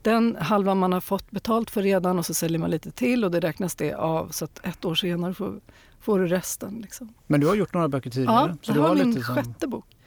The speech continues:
Speaker 2: Ja.
Speaker 1: Alltså
Speaker 2: En
Speaker 1: det
Speaker 2: om, eh, mönster.
Speaker 1: Ja, en om mönster. Så jag har gjort en om bo-, om jul
Speaker 2: Ja.
Speaker 1: och en,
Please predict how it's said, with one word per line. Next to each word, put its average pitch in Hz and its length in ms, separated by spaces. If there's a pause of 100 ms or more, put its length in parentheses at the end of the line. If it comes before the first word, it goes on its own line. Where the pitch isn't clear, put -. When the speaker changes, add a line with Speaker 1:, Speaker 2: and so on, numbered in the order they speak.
(120)
Speaker 2:
Ja. 147 240 (460)
Speaker 1:
Alltså 233 180
Speaker 2:
En 180 100
Speaker 1:
det 170 100
Speaker 2:
om, 165 340
eh, 160 280
mönster. 165 720
Speaker 1:
Ja, 240 200
en 302 200
om 302 100
mönster. 214 680 (520)
Så 294 160
jag 247 40
har 269 60
gjort 269 140
en 254 200
om 226 100
bo-, 185 200
om 233 160
jul 214 460 (180)
Speaker 2:
Ja. 139 200 (420)
Speaker 1:
och - 360
en, 202 420